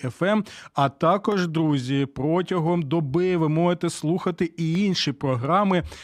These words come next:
моїх просто неймовірних ведучих з Радіо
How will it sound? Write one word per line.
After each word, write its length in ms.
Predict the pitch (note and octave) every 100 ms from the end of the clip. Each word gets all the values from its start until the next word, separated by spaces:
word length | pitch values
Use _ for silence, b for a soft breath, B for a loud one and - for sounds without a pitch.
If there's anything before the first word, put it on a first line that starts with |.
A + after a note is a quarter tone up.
| -
моїх 340 | D3 F#3+ F3+
просто 420 | - F3+ - E3+
неймовірних 1500 | D#3 D#3 E3 F#3+ F#3+ E3+ D#3+ D#3 A#2+ A2 E3+ F3+ E3 D#3+ - B B B B
ведучих 720 | A2+ D#3 C#3+ D#3 F#3 - D#3 B2
з 360 | G#2 D3+ D#3+ C#3+
Радіо 580 | C3+ D#3 C3 D3 D3